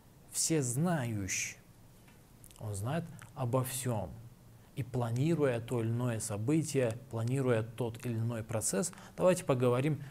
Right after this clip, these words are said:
о человеческом обществе, о человеческой истории. Не будем отвлекаться на остальные вопросы, потому что,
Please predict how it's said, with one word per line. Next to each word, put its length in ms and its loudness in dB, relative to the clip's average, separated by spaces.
о 80 -4
человеческом 920 2
обществе, 520 -2
о 60 -2
человеческой 680 0
истории. 420 -4
Не 100 -4
будем 260 2
отвлекаться 760 -2
на 120 -4
остальные 440 0
вопросы, 400 -4
потому 280 -2
что, 260 -2